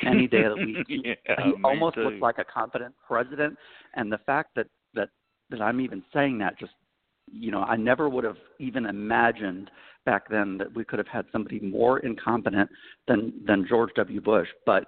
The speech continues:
Speaker 1: here we are. So I do hope that we can just find a message that will resonate with the younger voters, 'cause that's, that's the key, Tim.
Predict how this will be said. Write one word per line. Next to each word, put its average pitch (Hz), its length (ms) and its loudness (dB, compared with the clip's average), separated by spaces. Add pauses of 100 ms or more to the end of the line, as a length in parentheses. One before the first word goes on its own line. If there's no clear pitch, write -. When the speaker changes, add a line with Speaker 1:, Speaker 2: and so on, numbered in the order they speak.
Speaker 1:
here 107 140 -6
we 110 160 -6
are. 87 360 -2 (420)
So 101 340 0
I 104 160 -6 (140)
do 135 180 0
hope 147 360 -4
that 110 120 -8
we 110 80 -8
can 113 140 -8
just 107 140 -10 (120)
find 120 260 4
a - 120 2
message 120 480 0 (1700)
that 107 180 2
will 110 120 4
resonate 107 400 0
with 98 120 -4
the 90 60 -2
younger 92 300 -2
voters, 87 400 -4
'cause 98 120 -10
that's, 98 200 2 (160)
that's 107 220 2
the 107 80 -8
key, - 240 -12
Tim. 95 320 -10